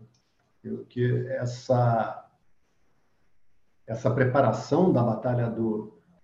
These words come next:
de Kurukshetra, ela é, na verdade, uma rede de mentiras, uma rede de interesses, de compromissos, ilustrando as pessoas que não seguem o Dharma,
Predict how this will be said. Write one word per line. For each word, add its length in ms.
de 200
Kurukshetra, 920
ela 260
é, 140
na 80
verdade, 560
uma 180
rede 680
de 100
mentiras, 680
uma 220
rede 460
de 120
interesses, 760
de 80
compromissos, 920
ilustrando 560
as 80
pessoas 320
que 120
não 120
seguem 300
o 80
Dharma, 520